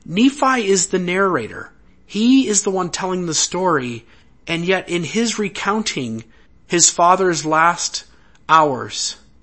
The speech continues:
and where he blesses the family, Nephi leaves out, says nothing, mentions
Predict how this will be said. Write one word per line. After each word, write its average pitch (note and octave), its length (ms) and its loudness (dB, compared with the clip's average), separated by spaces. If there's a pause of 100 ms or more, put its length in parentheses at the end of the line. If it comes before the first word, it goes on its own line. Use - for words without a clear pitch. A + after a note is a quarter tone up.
(180)
and C#3+ 200 -2
where E3+ 180 4
he F3+ 160 -4
blesses C#3+ 800 -2
the C3 140 -10
family, A2+ 680 -8 (360)
Nephi C#3+ 640 0
leaves C#3+ 420 -4
out, D3 480 0 (300)
says D3 420 -4
nothing, A2 540 -6 (220)
mentions D#3+ 920 -4